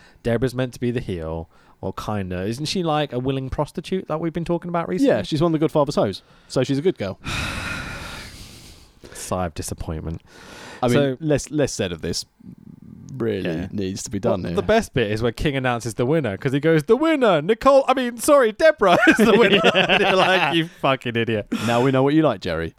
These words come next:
Speaker 1: Sure, who gives a flying fuck? Let's carry on. So Val and J J brawl at the end of it. Uh, Bass almost botches, accidentally smashing a guitar over Val's head, like kayfabe,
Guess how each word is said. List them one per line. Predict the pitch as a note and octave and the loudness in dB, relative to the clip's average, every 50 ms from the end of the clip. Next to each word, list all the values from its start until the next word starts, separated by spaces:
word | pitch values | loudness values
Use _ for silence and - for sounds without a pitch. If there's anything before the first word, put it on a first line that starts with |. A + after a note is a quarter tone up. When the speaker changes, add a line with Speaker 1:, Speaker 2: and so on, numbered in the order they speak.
| - | -12
Speaker 1:
Sure, | C#3+ - - - G#2 F2+ E2+ F2+ | -8 -8 -4 -2 -2 -2 -2 -2
who | G#2 D#3+ G#2 | -2 -2 -2
gives | - C#3 A#2 G2 | 0 -2 -2 -2
a | F#2 | -4
flying | - - G2+ F2 F2 E2+ | -4 -4 -4 -4 -4 -4
fuck? | - - G2 F2+ F2+ A2+ | -4 -4 -4 -4 -2 -2
Let's | A#2 A2 - | -2 -2 -2
carry | - - F#2+ E2+ E2+ E2+ | -4 -6 -4 -2 -2 -2
on. | D#2+ D#2 D#2+ F2 | -4 -4 -6 -6
So | - - D3 D3 C#3+ | -2 0 2 2 2
Val | D3 G#3 G#3 G3+ F#3+ F3 | 2 2 4 4 4 2
and | D#3+ C#3 | 0 2
J | C#3+ D3 C#3 C3 | 0 0 0 2
J | A#2+ B2+ A#2+ | 2 0 0
brawl | A2 - A#2 A2 A2 A2 A2 | 0 0 0 0 2 0 0
at | G2 | -2
the | G2 F#2+ | -2 -2
end | F#2+ F#2 F#2+ | -2 -2 -2
of | F#2 F#2 | -2 -2
it. | G2 F#2+ G2+ G2 | -2 -2 -2 -2
Uh, | G#2 G#2 G2+ G2 G2 | -2 0 0 0 0
Bass | F#2+ - D#3 D#3+ D3 - - | 0 2 2 2 0 0 -4
almost | D3+ C#3 C3 B2 A#2 A2+ - _ | -4 -2 0 -2 -2 -4 -4 _
botches, | A#2 G#2+ G#2 G2 - - G#2 G2+ G2+ F#2+ F2+ - - - - - - - - - | -2 -2 -2 -4 -4 -4 -2 -2 -2 -4 -6 -10 -16 -20 -20 -20 -20 -20 -8 -4
accidentally | C#3 D3 - - D#3+ C3+ B2 A#2 | -4 -4 -2 -2 -2 -2 -2 -4
smashing | A2 - - - D3 C#3+ B2+ - - C3 | -6 -6 -6 -2 -2 -2 -2 -2 -4 -6
a | A#2 A2+ | -6 -6
guitar | A2 - - A2+ G#2+ G#2 | -6 -4 -2 0 0 0
over | G#2 G2 G2 | 0 -2 -2
Val's | F2+ G#2 G#2 G2+ G2 G2 F#2 - - | -2 -2 0 0 0 -2 -4 -4 -4
head, | - D3+ D#3+ D#3 D3 | -2 0 0 0 0
like | A2+ F#2 F2+ E2 C2+ _ | -2 -4 -6 -6 -10 _
kayfabe, | - G2 F2+ - - D#3 E3 D#3+ D#3+ D3+ | -8 -8 -6 -4 -2 -2 0 0 -2 -4